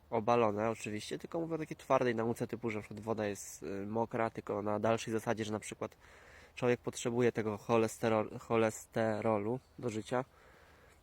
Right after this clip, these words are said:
a oni zaprzeczają temu. Mm, widać to po ich układzie nerwowym, po myśleniu, po psychice, że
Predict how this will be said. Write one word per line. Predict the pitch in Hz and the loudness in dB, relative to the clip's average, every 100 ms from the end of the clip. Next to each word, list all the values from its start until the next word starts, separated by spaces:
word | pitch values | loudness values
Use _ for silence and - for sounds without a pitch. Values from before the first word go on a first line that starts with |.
| - | -2
a | |
oni | 127 143 | 0 2
zaprzeczają | 147 - 147 131 110 | 0 0 2 4 4
temu. | 104 104 107 127 - _ _ - | 2 -2 -2 -4 -12 _ _ -12
Mm, | 117 113 113 | -8 -6 -6
widać | 110 113 117 | -2 -2 -2
to | - | -6
po | - | -2
ich | 120 - | -2 -2
układzie | - 123 117 107 104 - | 0 4 4 2 -4 -4
nerwowym, | 110 107 120 113 107 | -4 0 0 0 -2
po | 110 104 101 104 104 | -4 -2 -2 -4 -6
myśleniu, | 110 113 - 120 117 | -6 -6 -2 -2 -2
po | - | -8
psychice, | - 113 117 - | -16 -8 -8 -6
że | 107 110 110 | -2 0 0